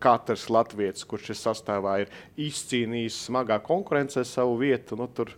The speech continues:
pieņemsim, par centra aizsarga pozīciju vai par vārdsarga pozīciju, tur jau nav dižas konkurences, lai smagā, tiešām smagā konkurencē to vietu izcīnītu.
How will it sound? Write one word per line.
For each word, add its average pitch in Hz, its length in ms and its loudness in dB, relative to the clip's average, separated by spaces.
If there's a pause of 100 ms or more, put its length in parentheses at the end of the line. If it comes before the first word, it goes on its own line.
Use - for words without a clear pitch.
(380)
pieņemsim, 113 400 0
par 117 160 0
centra 131 320 0
aizsarga 120 320 -2
pozīciju 113 540 -2
vai 110 100 -2
par 110 160 -2
vārdsarga 120 480 0
pozīciju, 117 500 -2
tur 120 120 -6
jau 113 160 -2
nav 123 240 -4
dižas 107 260 -8
konkurences, 104 720 -6
lai 101 140 -4 (340)
smagā, 120 640 0 (100)
tiešām 110 380 -8
smagā 104 340 -6
konkurencē 113 640 -6
to 107 140 -4
vietu 110 320 -6 (260)
izcīnītu. 101 640 -8